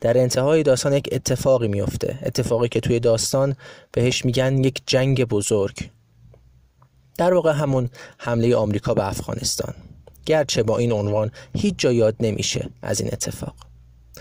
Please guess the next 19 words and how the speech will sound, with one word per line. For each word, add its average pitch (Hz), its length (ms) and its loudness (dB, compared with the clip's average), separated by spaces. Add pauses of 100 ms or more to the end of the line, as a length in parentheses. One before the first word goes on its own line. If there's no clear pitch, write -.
(260)
وقتی 131 220 -2
این 160 180 2 (180)
حمله 170 340 2
اتفاق 135 600 4
میفته 123 640 4
و 117 100 4
تبعات 120 580 0
مربوط 110 460 0
به 110 80 0
اون، 147 360 0 (1500)
پروانه 139 680 2 (640)
می‌تونه 180 400 2
بالاخره 123 440 2
پدرش 120 540 2
رو 107 320 0 (220)
از 117 160 0
زندان 113 320 2
فراری 104 460 0
بده. - 320 -4